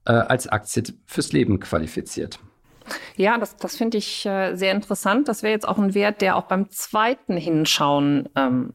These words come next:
Speaker 2: nicht wirklich bei mir große Aufmerksamkeit erlangt hätte. Ähm,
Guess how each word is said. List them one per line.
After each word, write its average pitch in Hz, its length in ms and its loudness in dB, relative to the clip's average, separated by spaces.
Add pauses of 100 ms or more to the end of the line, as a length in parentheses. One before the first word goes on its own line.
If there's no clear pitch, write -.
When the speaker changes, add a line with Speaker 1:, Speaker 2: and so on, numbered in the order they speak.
(100)
Speaker 2:
nicht 170 480 2
wirklich 170 460 2
bei 147 100 2
mir 151 240 4
große 147 400 0
Aufmerksamkeit 147 920 0
erlangt 139 520 0
hätte. 190 380 2 (580)
Ähm, 151 400 4